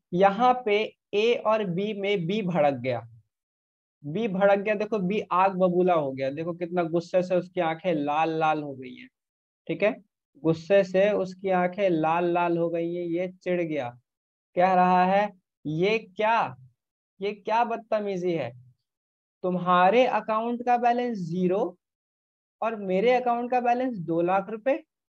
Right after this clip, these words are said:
भाई तुमने इतनी ज्यादा ड्राइंग कर ली कि तुम्हारा account zero ही हो गया। क्या आप लोगों को नहीं लगता कि अब ये सारी की सारी company में जो पैसा लगा हुआ है वो केवल बी का लगा हुआ है?" Say yes or no?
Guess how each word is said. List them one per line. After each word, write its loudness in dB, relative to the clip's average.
भाई -4
तुमने -6
इतनी -4
ज्यादा 2
ड्राइंग -2
कर -2
ली -6
कि -8
तुम्हारा -2
account -2
zero -2
ही 2
हो 2
गया। -4
क्या 0
आप -2
लोगों -6
को -2
नहीं -4
लगता -4
कि 2
अब 0
ये 4
सारी 2
की -6
सारी -2
company -4
में -4
जो -2
पैसा 0
लगा 0
हुआ -2
है -4
वो -8
केवल -6
बी -4
का -2
लगा -2
हुआ -2
है?" -6
Say -4
yes 0
or 0
no? -8